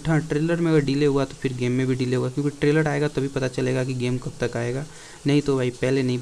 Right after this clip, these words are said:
बता सकते कि game कब तक आएगा अभी। तो, तो, तो बताओ यार कब तक trailer आएगा, कब तक game आएगा? आप लोगों को अगर कुछ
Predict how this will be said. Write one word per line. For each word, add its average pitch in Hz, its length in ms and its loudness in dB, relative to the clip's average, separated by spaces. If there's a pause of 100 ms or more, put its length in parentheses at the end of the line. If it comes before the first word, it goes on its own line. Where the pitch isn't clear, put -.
बता 123 220 0
सकते - 380 -4
कि 135 180 -10
game 123 240 -2
कब 147 220 -6
तक 135 180 -4
आएगा 131 280 0
अभी। 135 200 -2 (1700)
तो, 117 220 -2 (460)
तो, 131 140 -2
तो 120 260 -4 (600)
बताओ 139 320 0
यार 139 240 0 (300)
कब 135 200 -2
तक 156 120 2 (120)
trailer 131 300 0
आएगा, 139 240 0
कब 131 260 -6
तक 139 140 -4
game 127 200 -2
आएगा? 127 280 -2
आप 127 160 -6
लोगों 131 140 2
को 131 140 -4
अगर 135 140 -4
कुछ - 380 -6